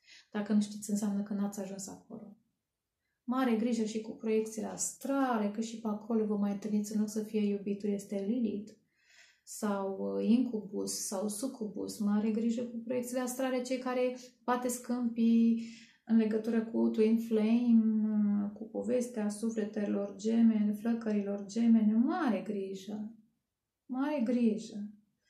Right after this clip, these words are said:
De-aia zic, discerneți, discerneți.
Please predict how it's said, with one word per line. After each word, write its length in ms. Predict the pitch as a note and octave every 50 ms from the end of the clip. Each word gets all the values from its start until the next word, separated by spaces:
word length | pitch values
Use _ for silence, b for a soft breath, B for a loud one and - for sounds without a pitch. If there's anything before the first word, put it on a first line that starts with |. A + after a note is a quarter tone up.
| b b b b b b b b b
De-aia 200 | - C4+ C4+ B3+
zic, 200 | A3+ C4+ A3+ G#3
discerneți, 1080 | A#3 C4 A#3 - - - - C4+ C#4 C4 - G#3 G3 - - - - - - - _ _ _ _ _ _ -
discerneți. 1040 | A#3 A3+ - - - - G#3+ G3 G3 G3 - - - - - - - - - _